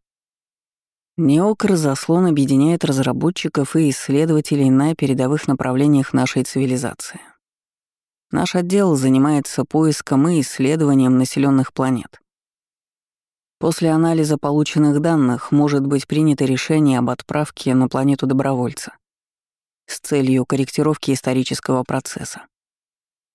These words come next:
Незаселенные планеты, пригодные для жизни, передают под контроль Департаменту экспансии и ресурсов.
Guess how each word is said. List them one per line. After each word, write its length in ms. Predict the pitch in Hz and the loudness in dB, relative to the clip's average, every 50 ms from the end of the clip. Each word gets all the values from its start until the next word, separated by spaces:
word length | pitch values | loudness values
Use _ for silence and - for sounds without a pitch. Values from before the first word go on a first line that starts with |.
| _ _ _ _ _ | _ _ _ _ _
Незаселенные 680 | 151 151 156 165 180 - - 202 208 226 226 220 202 185 | 0 2 2 2 0 0 0 0 2 4 4 4 2 2
планеты, 400 | - 175 170 180 190 190 - 165 | 0 0 2 2 2 2 0 0
пригодные 580 | - 160 151 151 156 165 165 160 156 151 147 143 | 0 0 0 2 2 2 2 2 2 2 4 4
для 220 | 143 143 139 139 | 2 2 2 2
жизни, 400 | 139 156 170 170 160 156 151 143 | 2 2 0 2 2 2 0 2
передают 500 | 135 143 135 135 147 147 160 170 165 - | 2 0 0 0 0 0 0 0 -2 -2
под 160 | - 139 - | -6 -8 -6
контроль 400 | _ - 139 139 - 160 160 156 | _ -2 -2 0 0 0 0 2
Департаменту 960 | 151 147 131 135 131 - - 151 147 151 147 143 143 139 - - 131 131 123 - | 0 0 0 -2 -4 -4 -2 0 2 4 4 4 2 2 0 0 0 2 0 0
экспансии 960 | - 147 139 - - - - - 151 156 160 165 - - - 147 139 135 - 143 | -2 -6 -6 -8 -12 -14 -8 -4 -2 0 0 -2 -2 -2 0 0 2 2 2 2
и 40 | 139 | 0
ресурсов. 720 | 147 135 - - - - - - - - - - - | 0 -2 -4 -6 -10 -10 -10 -10 -12 -12 -14 -18 -20